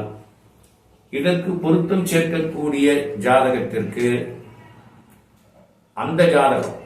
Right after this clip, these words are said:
இது வந்து ஆண் ஜாதகம், இதற்கு ஒரு பெண்ணின் ஜாதகத்தை பொருத்தும், பொருத்தம் சேர்க்கும் பொழுது அந்த பெண்ணின் ஜாதகத்தில் களத்திர தோஷம் இல்லாத ஜாதகமாக இருக்க வேண்டும்.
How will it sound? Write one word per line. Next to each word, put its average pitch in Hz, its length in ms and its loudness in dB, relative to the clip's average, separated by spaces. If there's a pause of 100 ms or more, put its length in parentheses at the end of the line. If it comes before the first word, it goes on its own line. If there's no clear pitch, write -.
(220)
இது 151 120 0 (100)
வந்து 135 260 2 (880)
ஆண் 139 200 2
ஜாதகம், 95 400 -2 (880)
இதற்கு 151 340 0 (100)
ஒரு 143 80 6 (120)
பெண்ணின் 170 380 6
ஜாதகத்தை 139 500 0 (140)
பொருத்தும், 143 420 0 (480)
பொருத்தம் 143 480 0
சேர்க்கும் 120 400 -2
பொழுது 101 340 -2 (1120)
அந்த 175 260 2 (140)
பெண்ணின் 175 440 6
ஜாதகத்தில் 131 680 0 (240)
களத்திர 160 380 2 (160)
தோஷம் 131 360 -2 (180)
இல்லாத 147 400 2 (140)
ஜாதகமாக 110 540 0 (120)
இருக்க 104 200 -8 (100)
வேண்டும். 95 420 -6